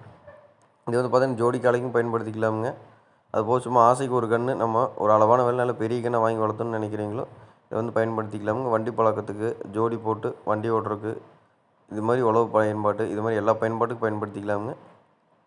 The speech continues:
கண் நல்லா பெருங்கூட்டு மாட்டுக்கண்ணு, நல்ல பெருவெட்டான கண்ணா தான் வருங்க. தேவைப்படும் நண்பர்கள் ஸ்க்ரீன் தெரிவிக்கும் நம்பருக்கு தொடர்பு கொள்ளுங்க. கன்றுல அனுசரித்து கொடுக்கலாமுங்க. கண் நல்ல கண்ணுங்க, நல்ல நெட்டு வெட்டுல, சுழி சுத்தத்துல, நல்ல கண்ணா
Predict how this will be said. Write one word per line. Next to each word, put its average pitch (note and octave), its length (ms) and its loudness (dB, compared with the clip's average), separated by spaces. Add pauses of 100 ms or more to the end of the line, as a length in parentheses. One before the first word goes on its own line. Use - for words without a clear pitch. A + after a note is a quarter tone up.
(380)
கண் B2 160 2
நல்லா C3+ 180 2
பெருங்கூட்டு C3 440 -2
மாட்டுக்கண்ணு, A#2+ 420 0
நல்ல C3+ 100 -2
பெருவெட்டான A#2+ 560 0
கண்ணா A2+ 200 0
தான் A2+ 160 0
வருங்க. A2 360 -4 (720)
தேவைப்படும் B2+ 380 2
நண்பர்கள் C3+ 220 0
ஸ்க்ரீன் C3 260 -4
தெரிவிக்கும் B2 300 -2
நம்பருக்கு A2+ 360 -2
தொடர்பு A2 280 -2
கொள்ளுங்க. G#2+ 200 -4 (1300)
கன்றுல B2 280 0
அனுசரித்து A#2 420 -2
கொடுக்கலாமுங்க. A2 480 -4
கண் F3+ 200 2
நல்ல C#3 240 4
கண்ணுங்க, C3 320 -2
நல்ல A2+ 320 0
நெட்டு A2 120 -6
வெட்டுல, A#2 420 -2 (720)
சுழி C3 220 -4
சுத்தத்துல, A2+ 580 -4
நல்ல G#2+ 300 0
கண்ணா A2+ 280 -2